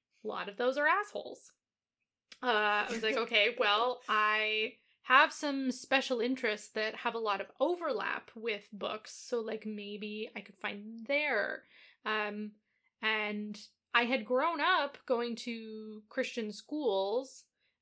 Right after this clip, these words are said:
Speaker 1: um, and going to church until a certain point in my teenage years. And the friends that I had made in those Christian spaces were all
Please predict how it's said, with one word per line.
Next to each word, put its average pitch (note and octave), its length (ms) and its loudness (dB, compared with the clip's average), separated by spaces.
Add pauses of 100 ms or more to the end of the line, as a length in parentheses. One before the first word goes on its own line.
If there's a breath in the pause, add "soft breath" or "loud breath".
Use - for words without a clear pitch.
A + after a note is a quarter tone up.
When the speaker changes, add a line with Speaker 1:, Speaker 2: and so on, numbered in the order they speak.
(100)
Speaker 1:
um, G#3 560 -6 (480)
and G3+ 500 -6 (240)
going A#3 200 -2
to A3 60 -2
church C4+ 440 0
until G3+ 760 -4
a A3+ 80 -6
certain A#3 300 -4
point - 360 -10
in A3 120 -8
my G3 140 -8
teenage F#3+ 380 -12
years. F#3 420 -8 (460 soft breath)
And G3 580 -2 (500)
the - 80 0
friends A#3 320 0
that G#3+ 120 -2
I F#3+ 160 2
had G3 200 -6
made G#3 280 -4
in G#3+ 360 -4
those B3 300 0
Christian G#4 460 0
spaces A3 500 -2
were G#3+ 220 -4
all G3+ 480 -2